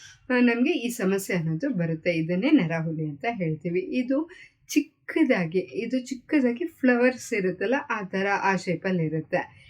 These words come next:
ಇದಕ್ಕೂ ಸಹ ಬ್ಲಡ್ ಸಪ್ಲೈ ಇರುತ್ತಾ? ಖಂಡಿತ ಇದಕ್ಕೂ ಸಹ ಬ್ಲಡ್ ಸಪ್ಲೈ ಇರುತ್ತೆ. ಚಿಕ್ಕ ಚಿಕ್ಕದಾಗಿ ಇದು ಮಿಲಿಮೀಟರ್‌ಗಳಷ್ಟು ಇದು ಬೆಳೆಯುತ್ತೆ. ಆದ್ರೆ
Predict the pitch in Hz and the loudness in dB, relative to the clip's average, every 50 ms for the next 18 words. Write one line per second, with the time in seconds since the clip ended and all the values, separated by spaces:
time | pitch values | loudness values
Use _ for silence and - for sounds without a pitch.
0 | - - - 196 185 165 240 240 - 330 370 381 - 254 196 156 214 226 196 165 | -14 -6 -4 -2 0 0 -2 -2 0 0 0 0 0 0 -2 -2 -2 -2 -2 0
1 | 160 160 165 165 - - 247 226 - - 226 208 196 190 175 165 165 160 - 196 | 0 0 0 -2 -2 -2 -2 -2 -2 -4 -4 -2 0 0 0 0 -2 -4 -4 -8
2 | - - - - 175 160 165 170 180 175 - 214 180 160 151 160 156 202 196 - | -8 -8 -8 -4 -2 0 0 0 0 -2 -2 -2 0 0 -2 -2 -2 -4 -6 -4
3 | 190 185 196 196 180 160 156 156 - - 165 160 - 165 156 156 151 160 156 - | -2 -2 -2 0 -2 -4 -4 -6 -6 -8 -8 -6 -4 -4 -4 -2 -2 -4 -4 -4
4 | 165 151 156 - - 277 285 - _ - 339 330 - _ - 339 330 254 240 202 | -4 -4 -4 -4 -6 -6 -8 -8 _ -6 -6 -6 -6 _ -4 -2 0 2 2 0
5 | 202 233 220 190 190 320 392 381 - - - - _ _ - 175 160 165 165 185 | 0 0 -2 0 2 0 0 -2 -4 -16 -20 -20 _ _ 0 2 2 4 4 4
6 | 226 240 240 220 190 196 190 180 170 180 180 175 165 160 - - - - 254 269 | 4 4 4 2 0 -2 -4 -2 0 0 0 0 0 -2 -6 -8 -6 -4 -2 -2
7 | 214 175 214 196 165 160 151 160 165 160 151 156 - 175 - - - - 190 196 | -2 -2 -2 -2 -2 0 0 0 0 -2 -2 -2 -2 -2 -2 -2 -2 -2 -2 0
8 | 190 277 392 381 - - - - - | 2 0 0 0 -4 -16 -20 -20 -20